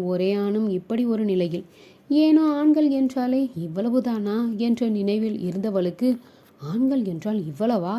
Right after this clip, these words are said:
என்று நினைக்க வைத்தவர் விஸ்வநாதன். அவருடைய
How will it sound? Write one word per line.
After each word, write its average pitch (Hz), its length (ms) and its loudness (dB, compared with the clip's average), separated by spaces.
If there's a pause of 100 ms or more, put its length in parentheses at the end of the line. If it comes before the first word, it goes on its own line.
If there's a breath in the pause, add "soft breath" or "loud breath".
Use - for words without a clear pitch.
என்று 233 300 -2
நினைக்க 247 340 -2
வைத்தவர் 214 460 -4
விஸ்வநாதன். 170 680 -6 (420 loud breath)
அவருடைய 170 500 -4